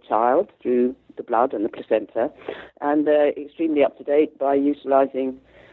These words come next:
uh, blood transfusion, organ transplant, uh, contaminated needles, and contaminated surgical instruments.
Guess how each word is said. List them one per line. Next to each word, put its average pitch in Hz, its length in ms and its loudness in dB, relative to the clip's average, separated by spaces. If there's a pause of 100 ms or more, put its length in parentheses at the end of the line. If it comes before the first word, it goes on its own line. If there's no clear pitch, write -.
(240)
uh, 131 140 -2
blood 156 220 -4
transfusion, 160 680 -2
organ 156 380 2
transplant, 147 720 -2 (600)
uh, 135 320 2
contaminated 156 640 0
needles, 143 520 0 (120)
and 139 300 0
contaminated 135 800 0 (480)
surgical 147 400 2
instruments. 107 540 0